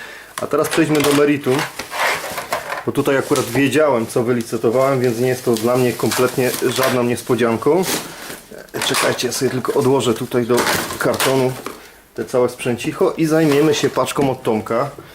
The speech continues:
Tak jak mówię, Tomek, e, gdzieś tam z tekstem wyjechał, że jest to na rozwój kanału. Ja kompletnie nie wiem,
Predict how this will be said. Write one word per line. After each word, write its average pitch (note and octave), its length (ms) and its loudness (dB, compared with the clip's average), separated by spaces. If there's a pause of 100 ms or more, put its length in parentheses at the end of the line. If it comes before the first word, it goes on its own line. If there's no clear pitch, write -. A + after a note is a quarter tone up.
(640)
Tak C#3+ 160 0
jak C3+ 120 2
mówię, C3 260 2
Tomek, D3+ 580 0
e, B2+ 960 -2 (200)
gdzieś C#3 220 0
tam B2+ 180 0
z - 80 -6
tekstem C#3 420 2
wyjechał, B2+ 420 2
że A2+ 140 4
jest A#2 180 0
to B2+ 60 2
na B2+ 140 2
rozwój A#2+ 280 2
kanału. B2+ 420 2
Ja B2 180 4
kompletnie B2+ 500 0
nie C3 300 4
wiem, A2+ 240 2